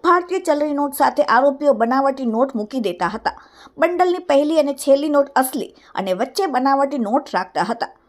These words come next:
મુંબઈથી સુરત ડિલિવરી માટે આવી રહ્યા હતા, તે દરમિયાન નિયોલ ચેકપોસ્ટ પાસેથી પોલીસે આરોપીઓની ધરપકડ કરી.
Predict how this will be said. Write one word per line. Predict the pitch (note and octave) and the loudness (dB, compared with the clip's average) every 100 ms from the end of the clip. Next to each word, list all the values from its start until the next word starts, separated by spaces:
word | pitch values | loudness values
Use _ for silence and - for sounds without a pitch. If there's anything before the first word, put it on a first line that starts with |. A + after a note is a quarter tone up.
| _ _ | _ _
મુંબઈથી | D#4+ F#4 G4 F#4+ F4+ | -4 0 0 0 -6
સુરત | - D4+ D#4+ | -4 0 0
ડિલિવરી | B3 C4 C#4+ C#4+ | -2 0 0 2
માટે | C4+ A#3+ A#3+ | -2 -2 -4
આવી | - A#3 D#4+ | 0 0 2
રહ્યા | C4+ A#3 G3+ | 0 2 0
હતા, | C4 F4+ D4+ | -2 2 2
તે | D4 D4 E4 | 2 -2 -2
દરમિયાન | D#4 C#4 C4+ C#4 | 0 0 0 0
નિયોલ | A#3 C4 E4+ | 0 0 -2
ચેકપોસ્ટ | F4 - C#4 C#4 B3+ C4+ | -2 0 0 0 -4 -2
પાસેથી | A3 A#3 B3+ B3 C#4+ | -2 -2 -2 -4 -6
પોલીસે | - A#3 C4 D4+ | -4 -4 -2 -2
આરોપીઓની | - G#3 A3+ C4 A3 G3+ G#3+ C#4 | 0 0 0 -2 -6 -6 -6 -6
ધરપકડ | A#3+ F#3 - - F3 | -8 -8 -10 -10 -8
કરી. | - A3 | -4 -4